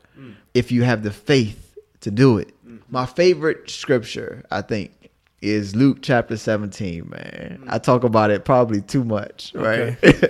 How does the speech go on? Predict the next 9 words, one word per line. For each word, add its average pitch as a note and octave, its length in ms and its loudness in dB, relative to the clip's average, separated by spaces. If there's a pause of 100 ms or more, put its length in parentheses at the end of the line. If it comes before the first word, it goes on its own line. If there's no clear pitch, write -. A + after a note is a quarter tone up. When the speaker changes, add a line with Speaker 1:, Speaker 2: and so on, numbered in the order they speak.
Speaker 2:
<laughs> - 440 0
But - 380 4 (760)
he's C#3 220 2
talking C3+ 340 0
to C3+ 160 -4
the A#2+ 80 -2
disciples A2 600 -4
about G2+ 320 -4
faith. A#2+ 440 -2